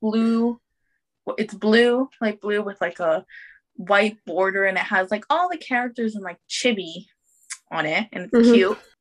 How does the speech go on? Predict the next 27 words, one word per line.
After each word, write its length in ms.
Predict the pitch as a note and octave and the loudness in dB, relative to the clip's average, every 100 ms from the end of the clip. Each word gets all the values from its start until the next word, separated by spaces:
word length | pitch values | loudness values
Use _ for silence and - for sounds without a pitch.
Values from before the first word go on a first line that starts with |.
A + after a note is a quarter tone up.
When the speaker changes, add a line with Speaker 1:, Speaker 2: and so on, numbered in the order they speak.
| - | -2
Speaker 1:
Uh, 140 | A#3 | 2
then 180 | A3+ A#3+ | 4 4
I 60 | C4 | 2
have 340 | C4 C4 B3 A3+ | 2 2 2 2
my 420 | A#3 G#3+ F#3+ F#3 | 2 2 0 -4
glass 520 | - A#3 B3+ C4 C4 - | -6 -4 2 0 0 -6
water 320 | A3+ B3 B3 | -2 -2 -2
bottle 320 | G#3+ G3 F3+ | -2 -2 -4
that 140 | F3+ F#3 | -4 -4
I 120 | F3+ F3+ | -4 -4
bought. 280 | E3 G3 - - - - | -2 -2 -4 -14 -20 -10
It's 460 | F#3+ F#3+ - - _ - | -6 -6 -10 -20 _ -18
Todoroki 580 | - B3 A#3 A3 G#3+ G#3+ | -6 0 2 4 2 0
water 260 | E3 D#3 D#3 | 0 0 0
bottle. 400 | D#3 D#3+ E3+ A3 - _ - | -2 -2 -2 -4 -8 _ -10
I 140 | - G#3+ | 0 2
bought 360 | G#3+ G3+ D4+ D4 | 4 4 2 2
my 160 | G#3+ | 2
new 240 | G#3+ A3 C#4+ | 4 4 2
Fila's, 720 | - - F#3 E3+ - C4 D#4 - - | -4 -12 -8 -4 -2 -4 -8 -12 -2
like, 240 | F3+ E3 - - _ | -2 -2 -10 -20 _
three 440 | - G#3+ A#3 C#4 E4 | -8 -4 0 0 0
shirts, 600 | - - - - G#3+ - | -2 -4 -2 -2 -4 -6
I 180 | F3 F#3+ | -8 -8
think. 360 | - E3 G3 - - - _ _ _ _ | -14 -14 -14 -14 -18 -20 _ _ _ _
Wait, 160 | G3 F#3+ | -2 0
no, 380 | F3 D#3+ D#3 | 2 2 0